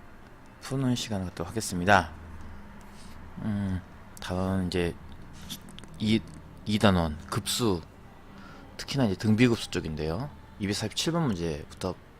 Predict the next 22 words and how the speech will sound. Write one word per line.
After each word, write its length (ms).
풀게요. 440
오른쪽 360
그림과 280
같이 220
반지름 420
길이가 300
일 160
인 400
원 260
씨원의 600
중심을 420
지나면서 560
다시 220
씨원에 400
접하는 460
원을 200
씨투, 540
계속 240
이런 180
식으로 360
중심을 480
지나고, 520